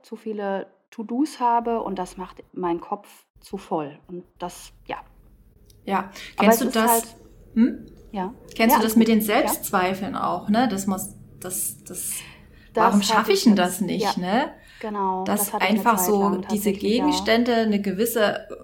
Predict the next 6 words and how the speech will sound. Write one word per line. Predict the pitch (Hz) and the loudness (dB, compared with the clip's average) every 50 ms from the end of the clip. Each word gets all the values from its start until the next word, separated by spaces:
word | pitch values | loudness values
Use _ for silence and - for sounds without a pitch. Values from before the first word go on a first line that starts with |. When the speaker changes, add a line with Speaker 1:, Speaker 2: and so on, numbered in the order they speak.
| - - - - | -20 -20 -20 -10
Speaker 2:
größere | - - 208 233 294 - 240 175 180 | -2 2 4 4 6 6 4 2 2
Macht | 180 185 202 262 285 - - - | 4 6 6 6 6 4 -2 -6
über | - - 247 233 262 254 | -4 -4 0 2 2 2
mich | 233 240 254 254 - - | 2 2 0 -2 -2 0
haben | 208 196 220 262 320 339 349 359 370 - - | 2 4 4 4 2 -2 -6 -12 -14 -10 -4
Speaker 1:
Mhm. | 240 233 233 220 254 269 277 302 320 - - | -2 0 2 4 6 6 6 6 4 0 -8